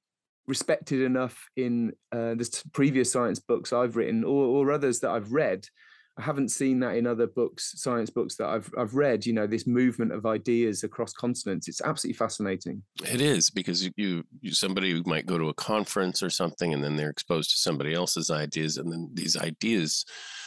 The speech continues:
Speaker 2: shift and move, you know, globally. It's interesting. And, you know, when you mentioned her, um, a-, and, you know, really that is a social justice movement,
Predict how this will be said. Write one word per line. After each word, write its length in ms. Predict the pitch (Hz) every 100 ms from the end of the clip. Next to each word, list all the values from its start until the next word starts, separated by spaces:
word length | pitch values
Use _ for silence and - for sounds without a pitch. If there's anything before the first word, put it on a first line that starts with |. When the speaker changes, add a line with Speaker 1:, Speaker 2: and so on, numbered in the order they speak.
| - -
Speaker 2:
shift 460 | - 135 135 -
and 160 | - 82
move, 460 | 95 123 123 78 -
you 80 | 80
know, 100 | 73
globally. 540 | 73 82 110 110 71
It's 200 | 64 -
interesting. 360 | 90 - - 95
And, 80 | 107
you 200 | 117 113
know, 60 |
when 100 | 117
you 60 | 107
mentioned 480 | 107 135 - 101 82
her, 360 | 90 76 69 - - - - -
um, 240 | 82 76 78 87
a-, 100 | -
and, 180 | - 95 123
you 140 | 135
know, 60 | 104
really 320 | 92 120 127
that 160 | 98 92
is 160 | 101
a 40 | 76
social 420 | - 101 - 80
justice 640 | 78 82 - - 95 - -
movement, 640 | 80 80 - 71 76 -